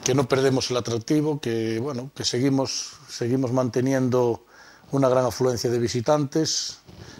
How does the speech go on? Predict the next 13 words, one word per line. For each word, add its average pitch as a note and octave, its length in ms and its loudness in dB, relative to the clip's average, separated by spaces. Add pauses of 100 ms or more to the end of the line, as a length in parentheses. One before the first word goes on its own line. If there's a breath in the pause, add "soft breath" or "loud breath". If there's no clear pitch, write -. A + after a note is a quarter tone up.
entonces B2 480 0
quiere B2+ 180 2
decir B2+ 300 2
que D3 80 2
la A#2+ 80 2
fiesta - 300 0
gusta B2 380 0
y G#2+ 300 -2
eso, C#3 360 -4
pues, A2 200 -2
nos A2 140 -4
encanta, G#2+ 360 -4
claro. A#2 220 -8